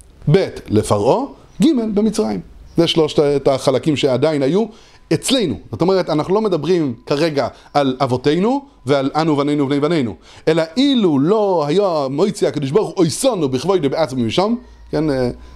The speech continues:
לא, הקדוש ברוך הוא לא היה מוציא, אז היינו נשארים משועבדים לפרעה במצרים. משמע כאן שיש פה נקודה של פסח זה עיקרו של הלילה. זאת אומרת, אם לא היה קורה הדבר הזה של הקדוש ברוך הוא עשינו משם,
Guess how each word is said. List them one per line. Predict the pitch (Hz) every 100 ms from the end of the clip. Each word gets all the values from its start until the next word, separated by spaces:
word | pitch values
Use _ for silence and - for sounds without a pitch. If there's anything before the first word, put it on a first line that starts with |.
| -
לא, | 143 156
הקדוש | 143 190
ברוך | 180
הוא | 175
לא |
היה | 220
מוציא, | 254 247 294 - -
אז | 202
היינו | 277 370 349
נשארים | 330 277 302
משועבדים | 226 190 180 220 208
לפרעה | 180 175
במצרים. | 170 151 123 110 - - - - - - 160
משמע | 170 285 269 247
כאן | 135 139 190 -
שיש | 120 - 127 160 214 -
פה | - 143 123
נקודה | 123 127 120 156
של | 165 131 120 117 - _ - - -
פסח | - 294 - 185
זה | 147
עיקרו | 139 139 117
של | 110 107
הלילה. | 95 82 76 - - - - - - -
זאת | -
אומרת, | 165 165 151
אם | 185 175
לא | 185 208 277 262 214
היה | 170 135 92 -
קורה | 165 156 135 - - -
הדבר | 147 147 160
הזה | 240 226 180 131
של | 87 139 151
הקדוש | 160 - 160 120
ברוך | 113 190 254 254 202
הוא | 170 143
עשינו | 127 - 165 147
משם, | 127 143